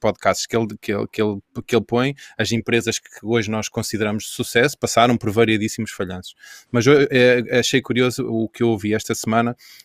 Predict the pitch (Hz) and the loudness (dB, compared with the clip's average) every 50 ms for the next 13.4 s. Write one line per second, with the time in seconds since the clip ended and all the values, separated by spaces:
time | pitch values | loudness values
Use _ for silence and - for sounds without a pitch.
0 | _ _ - 120 110 - - - 123 113 104 117 107 98 110 113 113 113 110 110 | _ _ 0 0 2 0 0 -2 -2 -2 0 -2 -2 0 2 4 4 4 4 2
1 | 107 107 107 104 104 104 104 107 110 101 101 107 - - 131 113 113 107 95 117 | 2 2 0 0 0 -2 -2 -2 -4 -4 -4 -4 -2 0 0 2 0 0 2 2
2 | 113 110 101 98 110 98 101 107 107 117 - - - - - - _ _ _ _ | 2 2 0 -2 -2 0 0 0 0 0 -2 -4 -6 -6 -8 -12 _ _ _ _
3 | _ _ - 101 - - 107 101 101 101 101 107 107 92 104 110 98 92 101 101 | _ _ -10 -8 -4 -2 0 0 2 2 2 2 2 0 0 -2 -2 -2 -4 -4
4 | - - 113 95 104 104 104 110 113 104 - - - 98 101 107 101 101 104 95 | -4 -4 -4 -4 -2 0 0 2 2 0 -2 -6 -8 -4 -2 -2 0 -2 -2 -4
5 | 90 104 101 101 101 101 98 98 98 98 98 95 95 95 95 92 95 95 95 92 | -4 -4 -2 0 0 0 0 -2 -2 -4 -4 -4 -4 -4 -4 -6 -6 -6 -6 -6
6 | 92 92 95 92 90 92 90 90 92 95 98 92 - - 104 101 - - 113 113 | -8 -8 -10 -8 -6 -6 -6 -4 -2 -2 -2 0 0 0 0 0 2 4 4 6
7 | 110 - - - - - - - 113 110 107 - - 104 101 101 98 90 95 98 | 4 4 0 -4 -6 -6 -2 2 2 2 2 2 0 2 2 4 4 4 4 4
8 | 90 95 95 92 95 101 82 98 110 113 117 107 104 101 101 92 - 101 98 101 | 4 4 4 4 2 2 2 2 4 4 4 4 2 0 -2 -4 -2 -4 -4 -4
9 | - - 101 - - 104 104 107 - _ - - - - - - - - 120 117 | -4 -6 -8 -6 -4 -4 -4 -4 -6 _ -18 -20 -20 -20 -20 -10 -4 -2 -2 0
10 | - - 139 127 131 143 147 123 110 131 123 - - 131 120 120 117 104 113 120 | 2 2 4 6 8 6 6 6 4 2 0 2 4 4 4 4 4 4 4 4
11 | 120 120 120 - - - 117 117 117 117 117 113 110 113 - - - 113 113 110 | 4 4 2 0 -2 0 0 2 2 2 0 -2 -4 -6 -8 -10 -8 -6 -6 -4
12 | 104 107 - 113 113 110 120 120 120 120 - - 131 120 127 120 - - - 107 | -4 -4 -4 -2 0 2 4 4 4 2 0 0 -2 0 0 -2 -2 -4 -6 0
13 | 113 123 120 113 107 101 98 | 2 4 4 4 2 0 -6